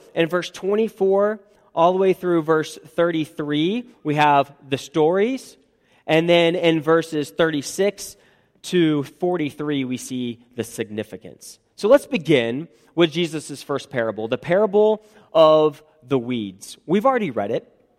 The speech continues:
and we need to understand what Jesus is trying to teach the disciples through this parable. And what we have is we have a man that goes out into his field,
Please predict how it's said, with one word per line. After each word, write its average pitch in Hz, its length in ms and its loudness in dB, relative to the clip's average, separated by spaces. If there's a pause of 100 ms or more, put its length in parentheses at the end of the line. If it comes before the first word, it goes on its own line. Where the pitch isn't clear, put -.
(760)
and 180 340 6
we 180 140 4
need 233 160 0
to 247 120 0
understand 196 420 0
what 156 120 0
Jesus 156 360 -6
is 151 100 -10
trying 170 440 -4
to 160 60 -8
teach 156 300 -12
the 143 60 -20
disciples 131 600 -8
through 127 520 -4 (220)
this 127 200 -8
parable. 98 580 -8 (300)
And 196 120 2
what 285 100 4
we 247 100 4
have 175 220 8
is 180 100 -4
we 190 120 6
have 214 340 8 (420)
a 156 60 2
man 110 300 -2 (1120)
that 131 140 -4
goes 156 200 2
out 165 140 6
into 165 200 -6
his 170 180 -6
field, - 260 -10